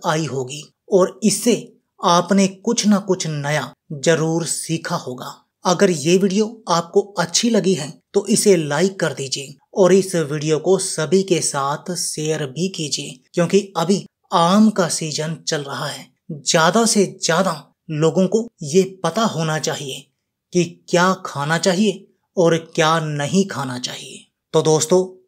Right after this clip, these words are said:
आपको हमारी ये जानकारी कैसी लगी और कौन सी जानकारी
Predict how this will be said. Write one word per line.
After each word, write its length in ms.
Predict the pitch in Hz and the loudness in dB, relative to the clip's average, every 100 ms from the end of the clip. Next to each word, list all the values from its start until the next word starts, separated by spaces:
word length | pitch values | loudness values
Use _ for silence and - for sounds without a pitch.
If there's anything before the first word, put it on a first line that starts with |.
| - | -2
आपको 440 | 165 175 175 220 196 | 2 2 2 2 2
हमारी 480 | - 160 160 170 208 | 0 0 2 4 4
ये 180 | 214 170 | 4 4
जानकारी 600 | 156 151 147 147 147 185 - | 2 0 -2 -2 0 -2 -2
कैसी 320 | 175 160 202 180 | -2 -2 0 -2
लगी 340 | 143 135 - _ _ _ _ - | -4 -12 -18 _ _ _ _ 2
और 200 | 185 180 175 - | 4 4 0 2
कौन 320 | 170 214 226 | 4 6 4
सी 180 | 220 196 | 4 2
जानकारी 600 | 160 160 151 139 127 | 2 -2 -4 -6 -8